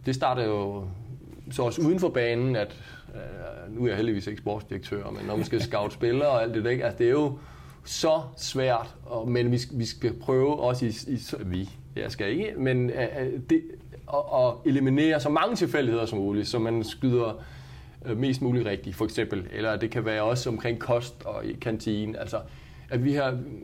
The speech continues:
vi ved, hvad vi gør, og, og vi prøver at gøre det bedste, og så ved vi også godt, at det kan bare ikke lykkes altid.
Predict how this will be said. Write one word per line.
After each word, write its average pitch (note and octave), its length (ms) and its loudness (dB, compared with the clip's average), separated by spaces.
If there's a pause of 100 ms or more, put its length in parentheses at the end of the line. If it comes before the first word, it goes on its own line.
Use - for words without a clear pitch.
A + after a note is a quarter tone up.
vi C#3+ 200 4
ved, F#3 160 8
hvad D#3+ 120 0
vi A#2+ 80 0
gør, G#2 300 -4 (600)
og, A#2 200 -2
og A2 120 0
vi A#2+ 60 2
prøver C3+ 260 2
at C#3+ 60 0
gøre A#2+ 200 2
det B2 80 0
bedste, G#2+ 400 0
og B2 140 -4
så A#2+ 140 0 (160)
ved C3 160 4
vi A2 80 0
også G2+ 200 -8
godt, G2+ 200 -6
at G2+ 120 -8
det - 80 -6
kan A#2+ 120 -4
bare G2 140 -2
ikke F2+ 100 -8
lykkes G2+ 220 -4
altid. - 320 -12